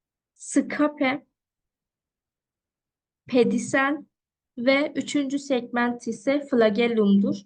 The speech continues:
Tekrar edelim. Başa bitişik olan kısım skape, ikinci segment pedisel, geriye kalan kısım ise flagellumdur.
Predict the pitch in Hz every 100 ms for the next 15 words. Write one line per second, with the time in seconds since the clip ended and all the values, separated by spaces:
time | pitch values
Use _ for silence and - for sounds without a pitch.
0 | _ _ _ _ 285 285 285 285 277 202
1 | 202 240 330 - _ _ 226 254 262 -
2 | 302 302 294 285 277 - 285 277 254 262
3 | 269 - 269 - 262 247 247 262 269 269
4 | 254 226 214 240 _ _ _ _ _ -
5 | _ _ - 269 269 285 262 262 277 247
6 | 233 202 196 202 208 214 233 - 285 277
7 | 285 - _ _ _ _ _ 285 285 269
8 | 240 269 262 214 208 202 302 - 262 240
9 | 240 262 277 - 262 240 247 254 240 208
10 | 202 302 415